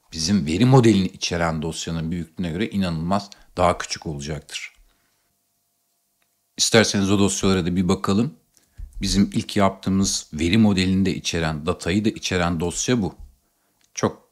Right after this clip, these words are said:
ufak bir datayla çalıştığımız için çok fazla bir büyüklük yok. Altmış dokuz kilobayt. Ama datasete bağlanarak oluşturduğumuz alttaki, en alttaki dosya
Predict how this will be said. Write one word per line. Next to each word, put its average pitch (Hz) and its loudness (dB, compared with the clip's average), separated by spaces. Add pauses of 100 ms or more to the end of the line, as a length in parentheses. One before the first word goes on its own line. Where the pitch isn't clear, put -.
ufak - -2
bir 87 -2
datayla 90 0
çalıştığımız 98 -4
için - -6
çok - -10
fazla 85 0
bir 82 -2
büyüklük - -6
yok. 78 -4
Altmış - -6
dokuz - -10
kilobayt. 69 -6 (680)
Ama 92 -2
datasete - -2
bağlanarak 95 2 (260)
oluşturduğumuz 90 -4
alttaki, - -4
en 101 0
alttaki 85 -2 (1400)
dosya 135 0